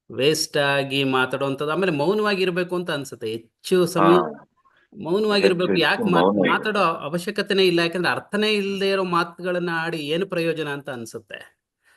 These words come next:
Speaker 2: ಎಸ್.
Speaker 1: ಅದನ್ನು, ಅದು ಕೂಡ ಅನುಭವ ಆಯ್ತು. ಹೆಚ್ಚೆಚ್ಚು ಮೌನವಾಗೇ ಇರ್ಬೇಕು ಅಂತ ಅನ್ಸುತ್ತೆ. ಯಾವಾಗ ನಾಭಿ ಕಡೆ ಹೋಗ್ತೀವೋ,
Speaker 2: ಹ್ಮ್.
Speaker 1: ಆ, ಬೇಡಪ್ಪ, ಇದು ಅರ್ಥ ಇದ್ರೆ ಮಾತಾಡೋಣ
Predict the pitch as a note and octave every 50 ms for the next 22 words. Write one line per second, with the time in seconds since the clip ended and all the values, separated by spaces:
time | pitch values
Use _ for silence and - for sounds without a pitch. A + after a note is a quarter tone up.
0 | _ _ - F2 - - - - - - - - - _ - - B2 C3+ D3 D#3
1 | E3 - - C3+ C3+ D3+ E3+ E3 F#3+ E3 D#3+ D#3 D3 D3 C#3+ C#3 C3+ C3 B2+ B2
2 | A#2+ B2 - F3+ E3 D#3+ D#3+ - - - G#3+ G3 G3+ - - E3 D3+ C#3 D3 E3+
3 | F#3 F3+ F3+ F3 F3 E3 E3+ E3+ E3 E3 D3+ D3 - - D3 C#3+ C3+ C#3 A#2+ A#2
4 | A2+ - - - - G2+ G#2+ A#2 B2 C3+ D#3 E3+ E3+ D#3 C3+ A#2 B2+ C#3+ D3 D#3+
5 | D#3+ D#3+ E3+ D#3 D#3 D3 C#3 C#3 - _ - D3+ B2 G2+ G2 - - G3+ - _
6 | _ _ _ _ _ _ _ _ _ - F3+ F3 - - A#2 B2 F3+ F#3 F#3 F#3
7 | E3 C#3 C#3+ E3 F3 F#3+ G3 F#3+ F#3+ F3 E3 D#3+ D#3+ D3+ C#3 C#3 D3 D#3+ E3 E3
8 | B2+ C3 B2+ - - - G3 F#3+ F3+ F#3+ G3 F#3 D#3+ D#3 D#3 D3+ E3 D3+ C#3 B2+
9 | A#2+